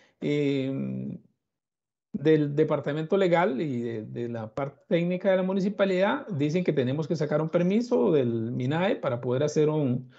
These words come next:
una desviación de una quebrada hacia un alcantarillado público. Entonces, eh, y uno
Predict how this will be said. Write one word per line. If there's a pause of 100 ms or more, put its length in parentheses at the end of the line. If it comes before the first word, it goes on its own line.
(280)
una
desviación
de
una
quebrada (160)
hacia
un
alcantarillado
público. (400)
Entonces,
eh,
y
uno